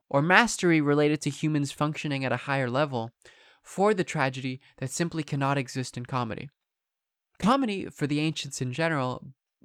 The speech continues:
but also specifically for Aristotle, was about limitations and the effects of transcending these limitations.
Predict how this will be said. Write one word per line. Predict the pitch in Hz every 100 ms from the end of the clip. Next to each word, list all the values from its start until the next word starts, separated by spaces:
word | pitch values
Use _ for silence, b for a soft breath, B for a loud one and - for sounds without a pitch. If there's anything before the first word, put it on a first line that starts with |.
| 131
but | - 147
also | 143 175 - 170 143
specifically | 131 - 123 135 120 117
for | - -
Aristotle, | 165 196 - 120 113 113 b b b
was | 143 139
about | 143 147 - b b
limitations | 143 180 190 - 165 170 - 156 135
and | - 139
the | 135
effects | 131 160 165 -
of | 151 131
transcending | - 147 135 170 185 151 127
these | 113
limitations. | 120 113 110 113 120 - 139 -